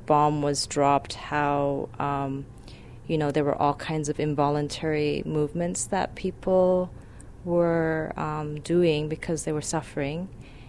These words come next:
And this dance kind of emerged in that kind of environment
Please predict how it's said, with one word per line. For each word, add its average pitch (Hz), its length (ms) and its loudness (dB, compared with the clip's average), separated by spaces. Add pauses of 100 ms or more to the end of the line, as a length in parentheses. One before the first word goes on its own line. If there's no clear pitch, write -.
(400)
And 151 840 -2 (360)
this 165 420 0
dance 175 420 4
kind 175 400 0
of 160 120 0
emerged 156 600 2
in 151 120 -2
that 143 240 -4
kind 160 280 -4
of 151 120 -4
environment 156 760 0